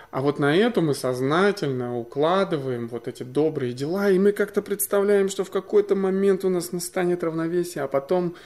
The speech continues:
мы даже сможем перевесить наши, э, грехи, и тогда мы будем спасены. Вот мы состояние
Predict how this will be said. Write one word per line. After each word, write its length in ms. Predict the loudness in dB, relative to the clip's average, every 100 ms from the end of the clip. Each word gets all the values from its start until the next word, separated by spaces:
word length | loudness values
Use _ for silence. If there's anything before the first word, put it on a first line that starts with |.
| -20 -20 -20 -6
мы 120 | -4
даже 260 | -2 -4 -4
сможем 420 | -4 -4 -2 -4
перевесить 840 | 0 0 0 -2 2 2 2 -6 -14 -20 -20 -4
наши, 440 | 0 0 0 -2 -2 -18 -20 _
э, 400 | -6 -2 0 0 0
грехи, 600 | -2 -4 -2 0 0 -2 -6
и 440 | 2 6 6 4 2 -12 -20 _ _
тогда 520 | 0 0 -2 2 4
мы 120 | 4 2
будем 260 | 2 2
спасены. 480 | 0 -6 -4 -4 -2
Вот 200 | -2 -2
мы 100 | -6
состояние 920 | -8 -12 -8 -4 0 2 2 2 0